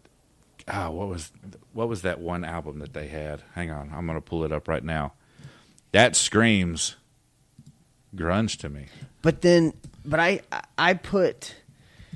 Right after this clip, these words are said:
Speaker 2: um, The Offspring in the same
Speaker 1: As
Speaker 2: category
Speaker 1: Smashing
Speaker 2: as,
Speaker 1: Pumpkins?
Speaker 2: no, as Blink one eighty-two.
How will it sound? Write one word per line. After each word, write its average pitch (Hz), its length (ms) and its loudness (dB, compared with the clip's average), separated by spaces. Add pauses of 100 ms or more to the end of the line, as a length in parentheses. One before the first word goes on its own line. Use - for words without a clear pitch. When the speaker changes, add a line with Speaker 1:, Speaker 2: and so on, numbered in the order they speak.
(280)
Speaker 2:
um, 120 560 0 (1000)
The 135 220 0
Offspring 131 560 0
in 123 140 2
the 120 60 2
same 123 800 0 (540)
Speaker 1:
As 80 120 2
Speaker 2:
category 123 440 6
Speaker 1:
Smashing 117 80 4
Speaker 2:
as, 113 80 0
Speaker 1:
Pumpkins? 98 240 -6 (100)
Speaker 2:
no, 143 140 4
as 110 100 0
Blink 131 260 -2
one 127 80 0
eighty-two. 101 540 -6